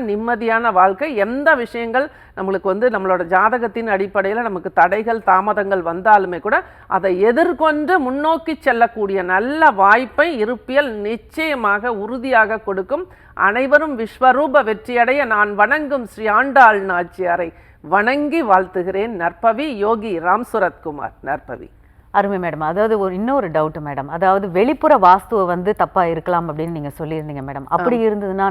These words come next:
Speaker 2: நாங்க சரி பண்றதுன்றது ஒரு பெரிய இயலாத
Speaker 1: நிச்சயமா
Speaker 2: காரியம்.
Speaker 1: வெளிப்புற வாஸ்து தவறுதலா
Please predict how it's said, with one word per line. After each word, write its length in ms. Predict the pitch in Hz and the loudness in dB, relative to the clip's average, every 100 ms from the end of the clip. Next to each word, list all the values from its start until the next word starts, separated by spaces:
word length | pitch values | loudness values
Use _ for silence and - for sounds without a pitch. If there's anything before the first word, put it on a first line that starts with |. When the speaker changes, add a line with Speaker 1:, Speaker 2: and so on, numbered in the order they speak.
| 180 | -2
Speaker 2:
நாங்க 160 | 160 156 | -4 -6
சரி 160 | 170 175 | -6 -4
பண்றதுன்றது 580 | 185 165 160 165 160 160 160 | -6 -6 -6 -6 -6 -4 -6
ஒரு 100 | 143 | -6
பெரிய 200 | 156 151 165 | -8 -8 -6
இயலாத 320 | 170 180 170 165 | -2 -2 -2 -4
Speaker 1:
நிச்சயமா 340 | - 277 247 | -6 -2 -4
Speaker 2:
காரியம். 100 | 185 214 | -2 -2
Speaker 1:
வெளிப்புற 500 | 254 311 - 311 277 | -2 -4 0 2 2
வாஸ்து 280 | 254 254 240 - | 2 0 -2 2
தவறுதலா 500 | 202 247 254 240 240 | 6 6 4 4 4